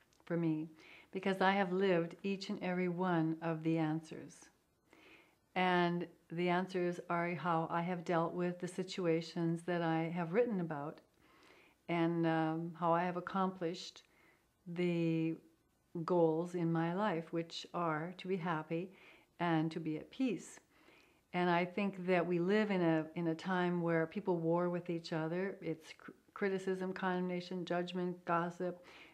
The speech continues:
anger. And, uh, we're in our private wars in the families, in workplaces, in, uh, communities, uh, country to country. And, um, so it's very important to stop that war.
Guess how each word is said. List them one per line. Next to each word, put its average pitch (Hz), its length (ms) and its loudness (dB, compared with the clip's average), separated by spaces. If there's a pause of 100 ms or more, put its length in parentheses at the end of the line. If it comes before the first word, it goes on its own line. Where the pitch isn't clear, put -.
(180)
anger. 180 640 0 (380)
And, 170 420 2
uh, 165 300 2
we're 175 220 0
in 180 120 0
our 170 160 2
private 175 400 0
wars 175 440 -2
in 175 160 0
the 170 60 -4
families, 175 760 -2
in 165 440 2 (400)
workplaces, 175 1040 0 (500)
in, 160 500 2
uh, 156 120 -2 (100)
communities, 185 1000 0 (400)
uh, - 80 -10
country 202 400 2
to 190 100 -4
country. 185 720 -2 (460)
And, 170 580 2
um, 165 500 0
so 180 360 0
it's 170 240 -2
very 190 220 4
important 180 580 0
to - 100 -10
stop 226 380 -6
that 156 200 -4
war. 143 380 -6